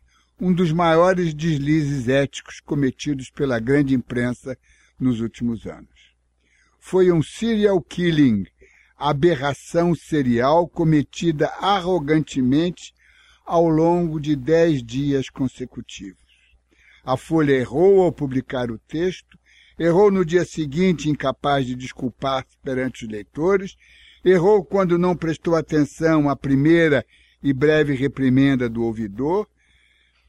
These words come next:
errou quando localizou o pivô do episódio e colocou em sua boca uma condenação ao texto e não a decisão de publicá-lo,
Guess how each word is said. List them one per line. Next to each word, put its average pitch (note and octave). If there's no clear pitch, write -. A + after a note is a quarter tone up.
errou F#3
quando F3
localizou D#3
o C#3
pivô D#3
do D3
episódio C3
e D#3
colocou D#3+
em D3
sua C3+
boca C#3
uma E3+
condenação F3
ao D#3
texto -
e F3
não F#3+
a E3+
decisão C#3
de B2+
publicá-lo, F3+